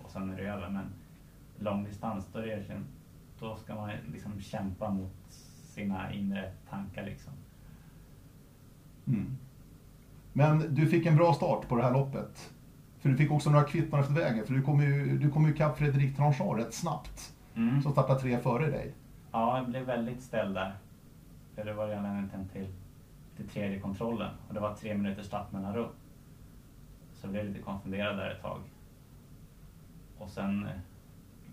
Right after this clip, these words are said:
Speaker 1: låg vi ihop en bit. Och han låg, han låg väl bakom egentligen för det mesta. Det var egentligen, jag tänkte att han skulle, att han skulle släppa. Men egentligen då, då drar han iväg istället.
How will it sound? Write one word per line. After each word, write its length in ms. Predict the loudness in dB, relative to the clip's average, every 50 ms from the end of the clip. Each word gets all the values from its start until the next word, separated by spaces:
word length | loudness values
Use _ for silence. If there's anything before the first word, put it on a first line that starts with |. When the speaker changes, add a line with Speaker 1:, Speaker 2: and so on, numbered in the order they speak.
| -18 -14
Speaker 1:
låg 260 | -10 -6 -6 -4 -4
vi 80 | -4 -6
ihop 320 | -6 -8 -8 -12 -12 -10
en 100 | -10 -8
bit. 500 | -8 -8 -10 -10 -14 -18 -20 -20 -20 -20 -20 -18
Och 120 | -16 -12
han 220 | -10 -8 -8 -8 -6
låg, 260 | -6 -6 -6 -6 -8 -10 -14 -16 -18 -20 -20 -20 -18 -12
han 100 | -8 -6
låg 140 | -6 -4 -4
väl 160 | -4 -4 -4
bakom 420 | -4 -4 -4 -6 -10 -10 -8 -6
egentligen 300 | -6 -6 -6 -8 -12 -12 -10
för 60 | -8 -6
det 40 | -6
mesta. 300 | -6 -8 -10 -12 -12 -10
Det 60 | -8
var 60 | -8
egentligen, 380 | -8 -8 -8 -8 -8 -10 -10 -10 -14 -16 -20 -20 -20 -20 -20 -20 -20 -20 -20 -20 -20 -20 -20 -20 -20 -20 -20
jag 140 | -18 -12
tänkte 240 | -10 -10 -10 -10 -10
att 60 | -10
han 160 | -8 -8 -8 -10 -12 -16 -18 -20 -20 -20 -20
skulle, 420 | -20 -18 -14 -12 -10 -8 -8 -8 -8
att 1500 | -10 -12 -14 -20 -20 -20 -20 -20 -20 -20 -20 -20 -20 -20 -20 -20 -20 -20 -20 -20 -20 -20 -20 -20 -20 -20 -20 -20 -14 -10
han 100 | -10 -10
skulle 240 | -8 -8 -8 -8 -8
släppa. 520 | -10 -8 -10 -10 -10 -12 -10 -6 -4 -2 -2
Men 240 | -2 -2 -2 -4
egentligen 340 | -4 -6 -8 -8 -6 -6 -6
då, 360 | -6 -6 -6 -4 -4 -6 -6 -8 -12 -16 -20 -20 -20 -20 -20 -20 -20 -20 -20 -20 -20 -20 -16
då 60 | -8 -2 0
drar 100 | 2 2
han 100 | 2 0 0
iväg 340 | 2 2 2 2 0 -4
istället. 300 | -8 -10 -8 -10 -10 -10